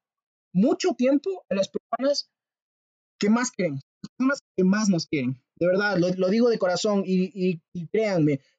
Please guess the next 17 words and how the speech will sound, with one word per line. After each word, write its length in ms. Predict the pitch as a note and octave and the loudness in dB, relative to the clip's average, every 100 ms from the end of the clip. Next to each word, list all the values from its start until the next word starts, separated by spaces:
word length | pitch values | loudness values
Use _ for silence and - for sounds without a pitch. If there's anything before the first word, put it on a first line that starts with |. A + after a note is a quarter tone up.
| - | -4
por 100 | A#3 | -2
eso 160 | - | 0
no 80 | C#4 | 2
digo 240 | C#4 C#4 | 4 2
que, 300 | G#3+ A3 G#3 | 2 0 0
que 180 | F3+ G#3 | 0 0
nos 200 | G#3 G#3+ | 0 0
organicemos 600 | G#3+ A3 A3 - A#3 A#3+ | 0 0 0 2 0 0
con 180 | - G3+ | -2 0
una 240 | A3 G#3 | 0 2
hora, 240 | G3+ G#3+ G3+ | 2 2 0
dos 200 | G3+ G#3 | -2 0
horas, 220 | A3 G3+ | 0 0
no. 240 | F#3 G#3 F#3 | 2 2 0
O 100 | C4 | -2
sea, 260 | G#3 F#3 - _ _ _ _ _ | -4 -4 -8 _ _ _ _ _
busca 540 | - A3 D4+ F4+ E4+ | 0 2 0 -2 -2